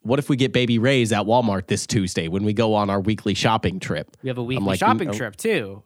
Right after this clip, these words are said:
Speaker 2: Okay, now we're talking.
Speaker 1: Are we talking honey barbecue, Sweet Baby Ray's? We talking the tangy honey, honey barbecue?
Speaker 2: We also have a go-kart track. Oh, but it's those, like,
Speaker 1: <laughs>
Speaker 2: slower, like, electric golf carts.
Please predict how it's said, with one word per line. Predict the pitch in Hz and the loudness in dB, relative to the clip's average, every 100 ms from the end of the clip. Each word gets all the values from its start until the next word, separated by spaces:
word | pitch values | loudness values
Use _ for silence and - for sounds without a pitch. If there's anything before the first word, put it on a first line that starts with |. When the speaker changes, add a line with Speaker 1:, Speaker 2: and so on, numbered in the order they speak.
| 120 | -6
Speaker 2:
Okay, | 156 214 135 117 160 - | -2 0 0 -2 -8 -12
now | - 104 | -8 -8
we're | |
talking. | 90 156 151 123 107 - - | -2 2 2 0 -14 -16 -2
Speaker 1:
Are | 123 | 2
we | 123 | 4
talking | 160 135 123 | 4 4 4
honey | 143 120 | 4 4
barbecue, | 110 120 - 254 247 - | 2 2 2 2 0 -4
Sweet | - 240 | -2 0
Baby | 233 233 240 | 2 2 4
Ray's? | 247 262 - _ _ _ _ _ - | 4 2 -2 _ _ _ _ _ -4
We | 123 | 0
talking | 127 117 113 | 2 2 0
the | 101 | 2
tangy | 131 120 120 | 2 2 2
honey, | 120 113 - | 2 2 0
honey | 127 117 | 0 2
barbecue? | 117 156 - 392 - - | 2 0 0 -2 -4 -4
Speaker 2:
We | 160 | 0
also | 220 240 | 2 0
have | 208 | 0
a | |
go-kart | 165 233 185 139 | 2 0 0 -4
track. | - 113 92 131 | -2 -6 -6 -8
Oh, | 113 127 220 339 - | -4 0 0 0 -4
but | 139 165 | -2 0
it's | 170 - | 0 -6
those, | 175 165 156 | -2 0 0
like, | 147 139 | 0 0
Speaker 1:
<laughs> | - | -2
Speaker 2:
slower, | - 127 113 147 156 165 165 160 160 | -2 -2 -2 0 2 2 4 4 2
like, | 135 120 | -2 -6
electric | 113 117 135 202 - | -6 -8 -6 -6 -4
golf | 208 208 | -4 -2
carts. | - 233 240 - - | -4 -4 -4 -12 -14